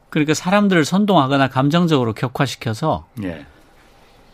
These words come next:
Speaker 1: 믿게 만드는 것을 post truth라고 해요.
Speaker 2: 예.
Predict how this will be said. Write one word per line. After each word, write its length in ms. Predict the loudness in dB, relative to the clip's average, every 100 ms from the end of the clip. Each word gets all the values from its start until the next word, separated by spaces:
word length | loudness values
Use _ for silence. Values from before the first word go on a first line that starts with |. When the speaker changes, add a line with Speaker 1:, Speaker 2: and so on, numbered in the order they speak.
| _ -20 _ _ -8
Speaker 1:
믿게 360 | 4 4 4 2
만드는 440 | 2 0 0 -2
것을 300 | -2 -2 -2
post 400 | -4 -2 -4 -2
truth라고 560 | -4 -2 -4 -6 -12 -8
해요. 100 | -6
Speaker 2:
예. 200 | -6 -8